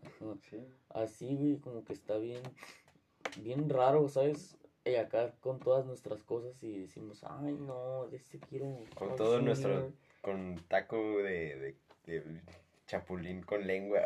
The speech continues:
Speaker 2: bro.
Speaker 1: Ay, güey, los chapulines saben como a camarones secos, güey.
Speaker 2: No, no, güey, saben como a nuez. A mí se me hacen que saben como a nuez.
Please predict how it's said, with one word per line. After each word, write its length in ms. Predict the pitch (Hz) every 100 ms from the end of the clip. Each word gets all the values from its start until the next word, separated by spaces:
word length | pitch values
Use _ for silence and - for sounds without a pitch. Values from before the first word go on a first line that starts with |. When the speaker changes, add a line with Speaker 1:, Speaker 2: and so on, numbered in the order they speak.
| 80 -
Speaker 2:
bro. 500 | 131 143 151 165 175
Speaker 1:
Ay, 80 | 160
güey, 340 | 143 131 147
los 180 | 160 156
chapulines 440 | 151 139 127 147
saben 160 | 170 165
como 180 | 170 165
a 60 |
camarones 500 | 151 120 113 123 147
secos, 400 | 135 135 - 135
güey. 160 | 131 135
Speaker 2:
No, 300 | 107 113 - - _ _ _
no, 180 | 101 120
güey, 180 | 139 135
saben 300 | 120 120 135
como 280 | 151 143 117
a 160 | 101 92
nuez. 680 | 92 95 110 110 - - 95
A 120 | 95
mí 120 | 98
se 140 | 110
me 60 | 107
hacen 180 | 104 113
que 120 | 101
saben 200 | 95 104
como 240 | 113 107
a 20 | 82
nuez. 260 | 82 87